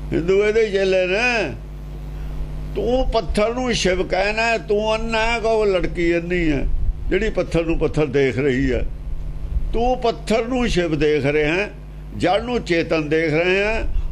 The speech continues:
ਉਹ ਜੜ ਨੂੰ ਜੜ ਦੱਸ ਰਹੀ ਹੈ, ਦੇਖ ਰਹੀ ਹੈ ਜੋ ਦੱਸ ਰਹੀ ਹੈ।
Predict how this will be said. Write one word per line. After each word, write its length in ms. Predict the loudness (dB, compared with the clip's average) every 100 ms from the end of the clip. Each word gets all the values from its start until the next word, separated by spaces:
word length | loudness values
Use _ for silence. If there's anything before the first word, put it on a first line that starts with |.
| 0
ਉਹ 180 | 2
ਜੜ 260 | 2 2 0
ਨੂੰ 200 | -2 -2
ਜੜ 220 | 0 0
ਦੱਸ 340 | 2 -2 0 0
ਰਹੀ 260 | 2 2
ਹੈ, 80 | 0
ਦੇਖ 340 | 0 0 0
ਰਹੀ 220 | 0 0 0
ਹੈ 80 |
ਜੋ 160 | 0 0
ਦੱਸ 260 | 0 -4 -4
ਰਹੀ 200 | -6 -6
ਹੈ। 140 | -6